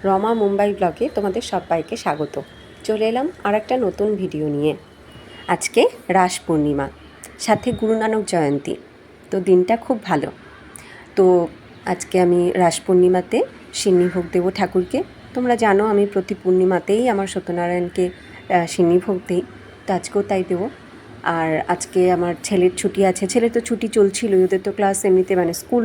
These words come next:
রিওপেন হয়নি এখনও, অনলাইনে ক্লাস চলছিল। আর এদিকে ওর পাপা আজকে, আহ, উম, ছুটি নেয়নি, কিন্তু বাড়িতে আছে, আহ, কারণ আজকে ও বেরোবে, আজকে ওর আমেদাবাদ যাওয়ার কথা আছে, তো যে কারণে এখনও ও বাড়িতে আছে,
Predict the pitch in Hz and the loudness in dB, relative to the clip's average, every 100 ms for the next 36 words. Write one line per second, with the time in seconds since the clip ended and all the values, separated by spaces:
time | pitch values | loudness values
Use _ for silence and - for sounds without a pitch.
0 | 208 202 190 202 202 202 196 175 160 180 | 2 2 2 0 0 0 2 0 -2 -2
1 | 214 - - - 226 202 196 190 185 190 | -2 -4 -20 -2 2 4 4 0 -2 -2
2 | 180 - 180 156 202 269 - - - - | -2 -2 -6 -6 -8 -10 -16 -20 -20 -20
3 | - 175 170 180 294 269 180 180 170 208 | -2 0 0 0 2 2 2 2 0 2
4 | 214 202 - 196 190 - - - - 180 | 2 0 0 0 0 -6 -20 -20 -2 0
5 | 170 160 - 185 180 - 240 277 285 220 | 2 -2 -2 -2 0 -4 -2 2 4 6
6 | 180 226 359 262 254 226 190 190 220 214 | 4 2 0 -2 -2 2 2 0 0 0
7 | 160 - 539 - - - - 175 170 - | 0 -2 -4 -6 -20 -20 -8 -6 -2 0
8 | 185 185 175 - - 233 190 254 - - | 2 2 0 -4 -4 0 0 -2 -6 -16
9 | - - - - 185 180 226 185 151 - | -20 -20 -20 -10 -4 2 6 6 2 -4
10 | - - 160 - 185 180 175 - 190 202 | -8 -12 -10 -4 0 0 -2 0 2 4
11 | 214 202 190 175 156 156 151 170 151 - | 4 4 2 2 2 0 -2 -2 -2 -4
12 | 466 - - - - 185 185 180 190 190 | -6 -8 -20 -20 -4 -2 0 -2 0 0
13 | 208 277 185 - 202 247 185 170 147 151 | 2 2 0 0 0 2 0 0 0 -2
14 | 208 135 - | -4 -4 -6